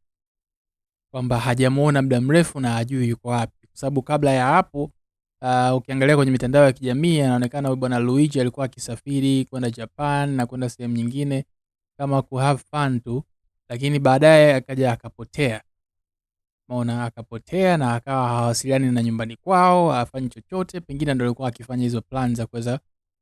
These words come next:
uh, kuweza kufanikisha hili jambo. Kwa hiyo inaonekana limemchukua muda, uh, plan na, na kuweza hata kujua kwamba huyo bwana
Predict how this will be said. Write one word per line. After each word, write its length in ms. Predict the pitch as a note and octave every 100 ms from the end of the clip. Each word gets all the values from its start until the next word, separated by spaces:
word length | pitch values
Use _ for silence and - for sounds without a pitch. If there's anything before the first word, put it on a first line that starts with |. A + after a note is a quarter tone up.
| _ _
uh, 280 | B2 A#2 A2+
kuweza 360 | A2+ B2 B2 A#2
kufanikisha 960 | - A2+ A2+ - A#2+ A#2+ - B2 A#2+
hili 260 | B2 A#2 A#2
jambo. 400 | A#2+ A2+ A2 - _ _ _ _ _
Kwa 100 | C#3
hiyo 100 | E3
inaonekana 340 | D#3+ D#3 F#3 F3+
limemchukua 460 | E3 D3+ - F3 D#3+
muda, 440 | F3 E3 E3 D#3
uh, 460 | C3 C3 B2+ B2+ B2+ _ _
plan 440 | D#3 E3 E3+ F3 - _ _ _ _ B2
na, 380 | A#2+ A#2 A#2+
na 120 | A#2+ A#2+
kuweza 240 | D3 D3
hata 160 | C#3+ D3
kujua 460 | - C3 D3+ C#3+
kwamba 240 | C#3 C3+ C3
huyo 160 | C3+
bwana 320 | C3 B2 A#2+